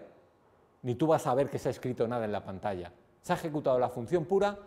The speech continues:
y lo único que tienes es un programita. Un programita que luego hay que ejecutar.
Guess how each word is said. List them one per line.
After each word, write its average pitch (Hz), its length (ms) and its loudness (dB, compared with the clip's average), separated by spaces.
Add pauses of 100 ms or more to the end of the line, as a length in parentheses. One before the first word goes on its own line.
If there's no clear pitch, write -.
(280)
y 143 80 -6
lo 127 100 2
único 147 240 2
que 143 120 -2
tienes 127 240 -4
es 110 100 -10
un 120 100 -6
programita. 98 640 -2 (920)
Un 110 60 -18
programita 113 440 -4
que 104 120 -4
luego 123 340 -2
hay 127 160 0
que - 120 -10
ejecutar. 87 500 -10